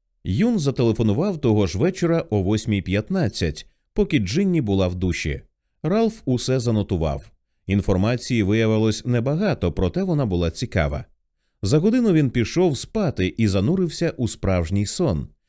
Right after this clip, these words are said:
Уперше відтоді, як на сходинках суду застрелили Террі.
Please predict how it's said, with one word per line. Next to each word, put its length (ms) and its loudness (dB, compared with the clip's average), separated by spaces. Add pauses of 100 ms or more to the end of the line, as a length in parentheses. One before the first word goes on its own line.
(180)
Уперше 500 0
відтоді, 540 0
як 200 0
на 100 -2
сходинках 640 -2
суду 400 -2
застрелили 720 0
Террі. 520 -4